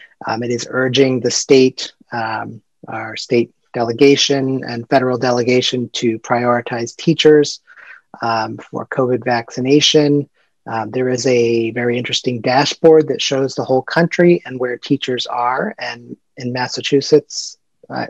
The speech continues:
like much of Massachusetts's, uh, rollout of the vaccine, we are not in a good place. Um, and teachers are not presently, um, on the list of people that can be vaccinated. Um, the amount of nonstop,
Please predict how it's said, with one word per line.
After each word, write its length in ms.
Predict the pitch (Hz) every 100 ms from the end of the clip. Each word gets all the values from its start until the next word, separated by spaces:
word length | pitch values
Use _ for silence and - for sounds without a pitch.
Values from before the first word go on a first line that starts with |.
| _ _
like 320 | 135 120 113
much 280 | 127 131 -
of 100 | 117
Massachusetts's, 1000 | 123 127 127 123 135 - 117 - 117 - _ -
uh, 180 | 107 117
rollout 480 | 123 135 139 123 120
of 80 |
the 80 | 117
vaccine, 640 | 120 120 - 190 190 156 127
we 140 | 131
are 80 | 127
not 180 | 123 123
in 100 | 120
a 60 |
good 240 | 123 120 _ _
place. 500 | - 160 131 - - _ - - - -
Um, 220 | 127 131
and 120 | 151
teachers 300 | 185 170 156
are 80 | 151
not 300 | 139 139 -
presently, 720 | 139 131 135 123 127 123 123 _ _ _ _ -
um, 420 | 127 120 117 113 - -
on 180 | 127 135
the 80 |
list 220 | 131 135 -
of 80 |
people 220 | 139 135 135
that 140 | 120
can 100 | 135
be 80 | 127
vaccinated. 720 | 127 131 - 147 120 117 117 - 135
Um, 440 | 120 117 117 123 -
the 200 | 127 123
amount 400 | 123 127 131 131
of 280 | 120 117 _ _ _ _ _ _ _ _ 127
nonstop, 960 | 123 135 147 151 - - 135 127 127